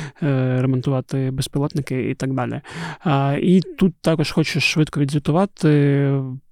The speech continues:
По попередньому збору, нагадую, що ми збирали для п'ятдесят п'ятої бригади, е, Запорізька Січ артилерійської на ремонт авто.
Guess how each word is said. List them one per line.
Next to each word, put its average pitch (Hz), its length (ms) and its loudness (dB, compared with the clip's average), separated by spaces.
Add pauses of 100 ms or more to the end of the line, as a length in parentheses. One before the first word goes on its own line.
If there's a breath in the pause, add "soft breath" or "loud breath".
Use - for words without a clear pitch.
(380)
По 139 80 2
попередньому 147 520 0
збору, 180 360 2 (540)
нагадую, 139 460 0
що 135 600 -4
ми 135 120 -2
збирали 139 380 -2
для 135 120 -4
п'ятдесят 139 300 -4
п'ятої 143 320 -4
бригади, 165 460 2 (580 loud breath)
е, 135 460 0
Запорізька 139 460 -4
Січ 202 220 -2
артилерійської 139 920 0
на 131 520 -2
ремонт 139 300 0
авто. 208 320 2